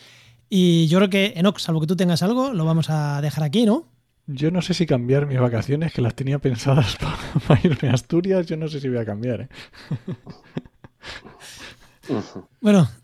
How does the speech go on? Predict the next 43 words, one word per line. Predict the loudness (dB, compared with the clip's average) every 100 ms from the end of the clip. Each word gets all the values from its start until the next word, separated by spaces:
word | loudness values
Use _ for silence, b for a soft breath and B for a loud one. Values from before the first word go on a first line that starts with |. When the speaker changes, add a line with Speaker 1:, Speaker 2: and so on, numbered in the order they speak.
| _ -4
Speaker 1:
Alexis, | 0 2 2 2 -2
como | -4 -2 0
siempre | 2 2
decimos | 4 4
antes | 2 4
de |
irnos, | 4 4 0 -2
¿dónde | 0 4 4
te | 4
podemos | 4 4 4
encontrar | 2 2 2 2 2
a | 0
ti? | 2 2 2 0
No | -4
sé | -6 -8
si | -8 -6 -6 -6 -6 -8 -12
estás | -8 -4 -4
activo | -2 -2
en |
redes | 0 -2
sociales, | -2 0 0 2 2 2 0 -4 b -14
si, | -4 -2 -2 -2 -4 -10 -16
bueno, | -20 -20 -14
mm, | -12 -12 -16 -20 -20
yo | -12
qué | -4
sé, | -2
si | 2
has | 2
escrito | 2 2
un | 2
libro, | 4 4 4 2
o | -4
sea, | -4
momento | 0 2 4
spam, | 2 0 0 -2
cualquier | 0 2 2
cosa | 2 2 2
que | 2
nos | 2
quieras | 0 0
contar, | 0 2 2
eh, | 2